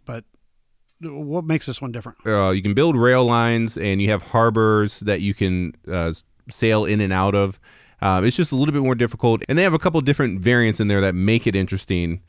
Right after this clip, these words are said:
Speaker 2: compared to just a, you know, base Pandemic. So I, I don't think you would like it, Clef. It, it is
Speaker 1: I know,
Speaker 2: Pandemic.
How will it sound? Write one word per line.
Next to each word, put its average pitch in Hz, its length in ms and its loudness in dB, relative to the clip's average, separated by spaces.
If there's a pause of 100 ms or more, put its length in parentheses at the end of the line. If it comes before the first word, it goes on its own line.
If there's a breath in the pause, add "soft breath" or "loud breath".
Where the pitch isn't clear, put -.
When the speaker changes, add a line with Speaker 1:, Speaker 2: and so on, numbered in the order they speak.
(300 soft breath)
Speaker 2:
compared 110 360 2
to 98 80 0
just 95 260 -2 (200)
a, 104 80 -2 (180)
you 98 80 -2
know, 85 80 -2
base 90 380 -2
Pandemic. 78 500 -6 (320)
So 90 300 -2 (280 loud breath)
I, 127 140 -6 (420)
I 135 80 2
don't 160 160 4
think 143 160 0
you 127 60 2
would 92 120 2
like 110 220 0
it, 73 100 -10
Clef. - 380 -10 (160)
It, 98 180 0 (100)
it 110 140 -2
is 127 220 4
Speaker 1:
I - 60 0
know, - 160 4
Speaker 2:
Pandemic. 104 180 2